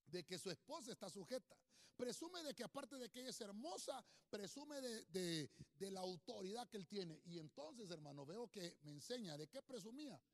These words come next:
De una obediencia que en realidad no tenía. Entonces, mire, no lo había, pensé que lo había puesto acá. Pero,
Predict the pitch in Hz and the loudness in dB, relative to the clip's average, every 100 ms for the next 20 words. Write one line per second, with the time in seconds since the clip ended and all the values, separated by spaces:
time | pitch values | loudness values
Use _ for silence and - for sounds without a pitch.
0 | _ _ _ _ 180 190 208 190 175 220 | _ _ _ _ 4 4 4 0 0 0
1 | 330 285 160 190 175 156 147 147 147 147 | 0 -2 -2 -2 -2 0 0 -2 -4 -2
2 | 180 254 151 - - - 165 165 247 175 | 0 0 0 -6 -20 -6 -2 2 4 4
3 | 139 185 196 131 180 254 226 - - 165 | 2 2 2 2 0 0 -2 -4 -10 -4
4 | 196 180 160 170 196 156 143 165 123 - | -4 0 0 0 -4 -6 -2 0 -2 -6
5 | - - - _ 202 202 208 | -20 -20 -20 _ 4 4 2